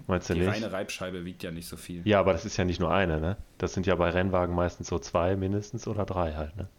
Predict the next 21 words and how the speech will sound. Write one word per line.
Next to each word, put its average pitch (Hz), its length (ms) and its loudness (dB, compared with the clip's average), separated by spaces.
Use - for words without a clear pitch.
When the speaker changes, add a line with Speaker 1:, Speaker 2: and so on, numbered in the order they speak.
Speaker 2:
Ja, 90 140 -8
okay. 87 280 -8
Speaker 1:
Bei 95 100 -2
Formel 92 280 2
eins 98 200 2
sind 110 140 -2
das, 101 220 -2
Speaker 2:
True 95 100 -4
Speaker 1:
äh, 95 40 -4
Speaker 2:
that. 92 100 -8
Speaker 1:
fünf, 127 400 0
glaub 87 200 -4
ich, 85 140 -10
oder 85 160 -6
so. 87 160 -10
<laughs> 90 80 -4
Speaker 2:
Ja, 95 140 -6
aber 107 100 -4
das 117 180 -4
ist 147 140 -6
jetzt, - 320 -8